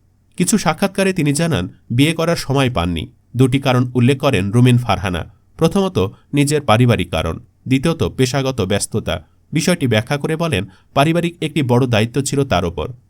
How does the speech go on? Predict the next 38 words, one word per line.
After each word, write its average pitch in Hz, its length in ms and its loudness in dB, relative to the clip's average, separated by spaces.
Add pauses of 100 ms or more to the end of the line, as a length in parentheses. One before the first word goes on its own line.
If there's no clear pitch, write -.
(120)
বাবা 117 220 4
মাকে 127 320 0 (220)
তিনি 131 180 2 (100)
একাই 120 300 0
দেখাশোনা 107 460 0
করেন, 85 360 -4 (240)
সংসারটা 151 540 -2
তার 123 180 0 (120)
একা 135 220 -2
টানতে 95 360 -2
হয়, 82 200 -2 (360)
অর্থাৎ 127 400 -2 (200)
গত 139 200 2
দশ 110 240 2
বছরে 120 420 -2 (220)
তিনি 143 280 0
অনেক 131 320 0
ব্যস্ত। 85 400 -4 (340)
সত্যি 160 340 -2
কথা, 165 380 -2 (160)
এ 165 100 -2
কারণে 175 320 0
সময় 127 280 0
পাননি 127 280 2
বলে 147 220 0
জানান 107 320 -2 (160)
এই 127 100 0
সংসদ 131 380 -4
সদস্য। 90 500 -4 (320)
তাকে 123 200 0
প্রশ্ন 120 340 -2
করা 101 180 0
হয়েছিল, 131 420 0 (280)
"সময় 151 280 0
তো 175 240 -4
এখনও 131 340 0
পেরিয়ে 120 360 4
যায়নি।" 87 420 -4